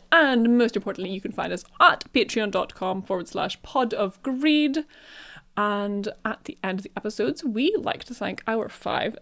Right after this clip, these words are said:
dollar patrons. So I just want to give a big shout out to Colton Crow, Drevian, Emery, Joel, Thomas, N D N, Snufkin, Riley Hopkins, and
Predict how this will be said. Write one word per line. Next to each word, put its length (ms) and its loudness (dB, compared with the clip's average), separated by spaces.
dollar 420 -2
patrons. 420 0
So 160 0
I 100 2
just 180 -2
want 80 -4
to 60 -6
give 140 -6
a 40 -12
big 240 2
shout 180 2
out 180 0
to 200 4
Colton 460 -6
Crow, 420 4
Drevian, 760 2
Emery, 360 4
Joel, 440 4
Thomas, 460 0
N 260 6
D 200 6
N, 160 0
Snufkin, 580 -6
Riley 400 6
Hopkins, 480 0
and 280 2